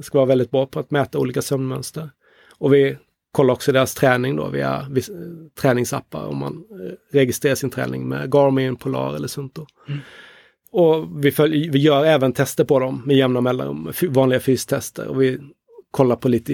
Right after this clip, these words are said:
Speaker 1: eh, hur immunförsvaret förändrar sig under säsongen.
Speaker 2: Mm.
Speaker 1: Så det vi vill få fram då, eftersom de här tidigare studierna vi har gjort och så många andra har gjort, då är, det har ju varit labbstudier liksom. Allting är välkontrollerat, vi kontrollerar kosten, vi kontrollerar sömnen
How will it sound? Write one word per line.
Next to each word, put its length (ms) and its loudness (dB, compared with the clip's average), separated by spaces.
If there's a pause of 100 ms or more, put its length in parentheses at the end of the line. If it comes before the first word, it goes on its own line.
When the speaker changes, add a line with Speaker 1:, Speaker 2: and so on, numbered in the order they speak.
Speaker 1:
eh, 40 -2 (200)
hur 160 0
immunförsvaret 760 2
förändrar 340 -4
sig 180 -8
under 180 -8
säsongen. 460 -10 (280)
Speaker 2:
Mm. 140 -4 (460)
Speaker 1:
Så 240 2
det 200 4
vi 120 0
vill 240 4
få 140 -6
fram 440 0
då, 260 -4
eftersom 500 0 (220)
de 120 2
här 80 4
tidigare 340 2
studierna 340 2
vi 80 -2
har 60 0
gjort 340 -4
och 100 -6
så 60 2
många 220 4
andra 280 0
har 40 -4
gjort, 140 -10
då 120 4
är, 80 4
det 80 0
har 60 6
ju 60 6
varit 220 -2
labbstudier 880 0
liksom. 520 -8
Allting 400 2
är 60 4
välkontrollerat, 720 0
vi 60 -2
kontrollerar 360 -2
kosten, 520 -6
vi 80 -6
kontrollerar 480 -4
sömnen 560 -6